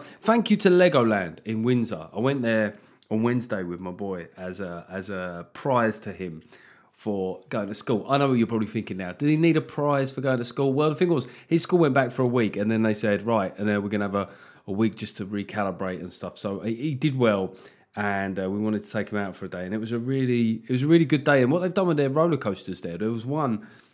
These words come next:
not a roller coaster, it's like a ride, but they've included, like, laser, it's sort of mixed it with Laser Quest. So you go around this thing and there's these things attacking you and you have to shoot them as well. And, um, I got, I got so into it. I think I got the record score ever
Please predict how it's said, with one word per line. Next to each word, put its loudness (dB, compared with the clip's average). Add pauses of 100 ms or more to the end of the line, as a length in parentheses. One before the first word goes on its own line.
(340)
not 0
a -4
roller 6
coaster, -2
it's -4
like -6
a -2
ride, 0 (220)
but -4
they've 2
included, 2
like, 0
laser, 0
it's -4
sort -4
of -4
mixed -2
it -6
with -2
Laser 0
Quest. -6
So -4
you 0
go 0
around 0
this -4
thing -2
and 0
there's -2
these -8
things -2
attacking -8
you -4 (460)
and 2
you 4
have -4
to -6
shoot 4
them 0
as -4
well. 0 (240)
And, 6
um, 6
I 6
got, 2
I 2
got 0
so 2
into 0
it. -4
I 2
think -2
I -2
got -2
the -2
record 0
score -2
ever -2